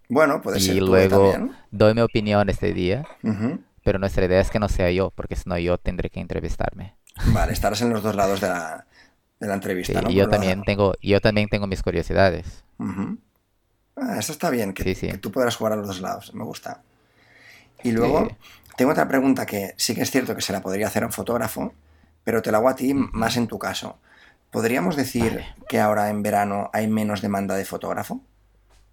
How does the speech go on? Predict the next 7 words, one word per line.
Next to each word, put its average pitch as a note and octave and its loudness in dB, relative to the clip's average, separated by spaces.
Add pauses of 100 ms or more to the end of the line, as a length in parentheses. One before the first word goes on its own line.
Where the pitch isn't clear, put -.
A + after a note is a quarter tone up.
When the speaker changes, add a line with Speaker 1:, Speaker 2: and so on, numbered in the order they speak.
(240)
Speaker 1:
social? - -6
Speaker 2:
Sí. - 2 (800)
Speaker 1:
Ujú. A2 -8 (200)
Speaker 2:
Sí. - -2 (880)
Sí, B2 2
hay, G2+ 6
hay F#2+ 0